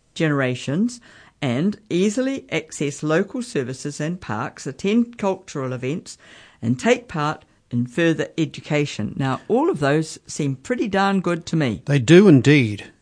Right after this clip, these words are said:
Speaker 2: And it's something that should be, I don't know if this is the right term, drummed into people's ordinary everyday life and society. And you made an
Speaker 1: Yeah.
Speaker 2: interesting point just before, and it's got my brain ticking a little bit about the fact that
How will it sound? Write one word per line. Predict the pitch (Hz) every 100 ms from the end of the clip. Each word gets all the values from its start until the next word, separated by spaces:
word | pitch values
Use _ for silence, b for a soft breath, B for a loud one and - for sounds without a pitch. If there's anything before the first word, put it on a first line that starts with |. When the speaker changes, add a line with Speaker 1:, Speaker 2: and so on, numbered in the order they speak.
| -
Speaker 2:
And | 131 127 127 123 143
it's | 139 -
something | 180 170 143 127
that | -
should | - 147 123 107
be, | 131 127 123 117 b b b b b b b b b b
I | 131
don't | 135
know | 131
if | 123
this | - -
is | 120
the |
right | 123 123
term, | 135 143
drummed | 113 101 165 165 147 131
into | 160 156 147 123 127 - 131 117 117 _ _ _ _ _
people's | - 147 131 131 127 113
ordinary | 185 147 147 143 131 135
everyday | 131 127 135
life | 127 131 156 - -
and | 123 120 117
society. | - 127 139 160 131
And | 131 226
you |
made | 302 359
an | 226
Speaker 1:
Yeah. | 135 117 120
Speaker 2:
interesting | 214 233 226 220
point | 208 - 214 190
just | 180
before, | - - 214 165
and | 147
it's | 165
got | 214 180
my | 190
brain | 208 147 139 117
ticking | - - 113 120 - B B B B
a |
little | 139
bit | 123
about | 123 139 139
the |
fact | 131 156 -
that | 139